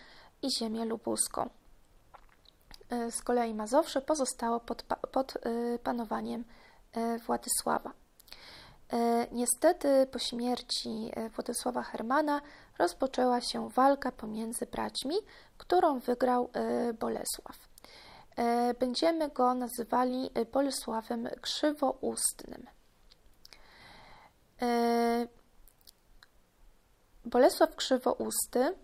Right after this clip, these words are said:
nie chciał, aby jego synowie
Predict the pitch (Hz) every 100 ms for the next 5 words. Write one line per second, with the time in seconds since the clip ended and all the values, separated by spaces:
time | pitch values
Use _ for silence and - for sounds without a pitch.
0 | - _ _ _ _ - _ _ - -
1 | - _ - - - - 233 240 240 254
2 | - 240 294 392 - - 220 226 - 226
3 | 240 240 240 - - _ - 294 330 320
4 | - 247 254 240 214 233 262